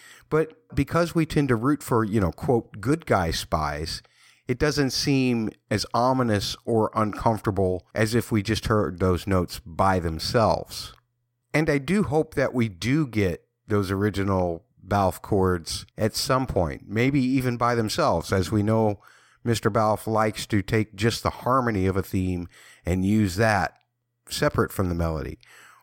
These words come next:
Or in this case, he's really just using the motive. He hasn't even really introduced the melody of the theme. So we might still hear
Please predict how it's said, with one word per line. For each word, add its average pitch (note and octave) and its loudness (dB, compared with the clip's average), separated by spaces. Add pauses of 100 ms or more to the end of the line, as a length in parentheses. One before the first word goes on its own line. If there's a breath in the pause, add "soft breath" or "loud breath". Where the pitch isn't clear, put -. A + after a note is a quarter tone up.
(140)
Or F#2+ 2
in F#2 -4
this C3 0
case, G2 0
he's F2+ -4
really B2+ 2
just F2+ -4
using F#2+ -2
the F2+ -2
motive. A#2 -2
He - 0
hasn't G#2+ 0
even F#2+ 0
really G#2+ 2
introduced G2+ -2
the F2 -4
melody E2 -2 (600)
of E2 2
the E2+ 2
theme. D2+ 0 (300 soft breath)
So - -2
we B2+ 2
might B2+ 0
still A2 2
hear G#2 2